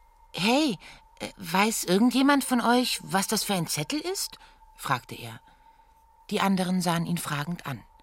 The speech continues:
„Da steht drauf, bitte helft uns.“ „Zeig mal.“ Piste nahm den Zettel und drehte ihn hin und her.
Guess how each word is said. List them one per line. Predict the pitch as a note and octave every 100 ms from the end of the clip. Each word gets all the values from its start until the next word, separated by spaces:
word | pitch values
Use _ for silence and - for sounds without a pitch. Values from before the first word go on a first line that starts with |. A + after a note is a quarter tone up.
| _ _ _ _ _ _ - - -
„Da | F3 F3+
steht | G3+ G3 -
drauf, | F#3 A3 G3+ - - - - _ -
bitte | A#3 - C4+ B3
helft | A3+ D3 D#3 G#3 D#4 - -
uns.“ | D#3+ C#3 B2+ - - - - - - - - - - - - - - - - - - -
„Zeig | - - A#2+ -
mal.“ | A#2+ - - - - - - - - - - -
Piste | F#3 E3 - F#3+ F#3 -
nahm | C3+ A#2
den | A2 A2
Zettel | - C3+ D3 C#3+ -
und | F#3+ C#3+
drehte | C3+ -
ihn | D#3+
hin | B2+ B2+
und | D3 C#3+
her. | A#2+